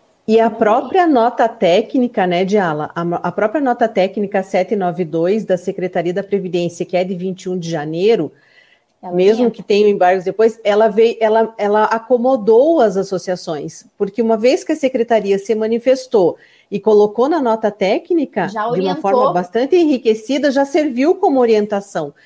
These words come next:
Speaker 1: Então, muitas associações acabaram se acomodando pela, pela publicação da nota técnica.
Speaker 2: Exato, exato. Né?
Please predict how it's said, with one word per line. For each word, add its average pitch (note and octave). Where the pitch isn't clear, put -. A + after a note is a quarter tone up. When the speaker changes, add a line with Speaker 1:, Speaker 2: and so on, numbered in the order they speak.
Speaker 1:
Então, G#3+
muitas A3+
associações B3
acabaram C4+
se D4+
acomodando C#4+
pela, C4
pela B3
publicação B3+
da A#3+
nota B3
técnica. G#3+
Speaker 2:
Exato, G3
exato. E3+
Né? F#3+